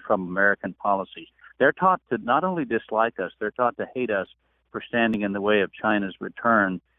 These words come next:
to, to, to dominance in Asia and the rest of the world. Uh, it's a very, it's a very troubling thing to look at closely, the curriculum, uh, the, the den-, constant denigration of,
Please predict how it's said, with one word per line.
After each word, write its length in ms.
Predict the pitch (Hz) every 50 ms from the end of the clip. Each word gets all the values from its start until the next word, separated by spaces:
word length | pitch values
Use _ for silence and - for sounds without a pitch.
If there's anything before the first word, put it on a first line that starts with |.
| _ _ - -
to, 380 | 107 101 101 95 92 95 - - -
to, 300 | - 95 92 92 95 - -
to 100 | - 113
dominance 540 | 98 98 104 104 110 110 107 104 101 92 - -
in 120 | 107 95 90
Asia 420 | 92 101 101 104 95 - 107 95
and 120 | 90 90 90
the 60 | 90
rest 240 | 95 98 92 - - -
of 60 | 90
the 80 | 82 92
world. 340 | 95 104 101 92 85 85 - _ _ _ _ - - - -
Uh, 160 | 101 104 104
it's 160 | 98 _ - 117
a 40 |
very, 360 | 107 127 151 165 160 147 135 -
it's 140 | 104 98 -
a 60 | 120
very 360 | 110 127 139 147 143 131 120 - _
troubling 400 | - 143 143 123 127 117 104 101
thing 300 | - 131 123 110 101 90
to 100 | - 104
look 180 | 101 104 - -
at 200 | 98 90 - _
closely, 480 | - 107 107 98 - - 104 92 87 -
the 100 | - - - -
curriculum, 560 | 113 107 107 - - 120 110 113 113 120 - _ _ _ _ _ _ _ _
uh, 340 | - - 90 90 90 90 92 - 90 101
the, 320 | 107 98 95 95 98 98 - -
the 160 | 107 101 98
den-, 320 | 92 87 110 113 113 123 -
constant 540 | - - 120 131 135 - - - 131 110
denigration 680 | 113 110 107 110 95 110 110 110 113 - - - 113 101
of, 140 | 95 92